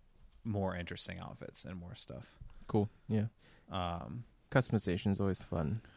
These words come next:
Speaker 1: Yeah, it's, it, it gets me a whole lot. I mean, one of my favorite game series is Animal Crossing, which is a hundred percent <laughs> customization. That's all you do in that game is save up money to customize.
Speaker 2: Yeah.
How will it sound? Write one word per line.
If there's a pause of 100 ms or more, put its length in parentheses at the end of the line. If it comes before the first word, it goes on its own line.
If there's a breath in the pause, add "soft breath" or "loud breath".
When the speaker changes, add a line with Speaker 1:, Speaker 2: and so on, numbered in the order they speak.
(760 soft breath)
Speaker 1:
Yeah,
it's,
it, (160)
it (300)
gets
me
a
whole
lot.
I
mean,
one
of
my
favorite
game
series
is (100)
Animal
Crossing,
which
is (240)
a
hundred
percent (100)
<laughs>
customization.
That's
all
you
do
in
that
game
is (1040 soft breath)
save
up
money
to
customize. (180)
Speaker 2:
Yeah.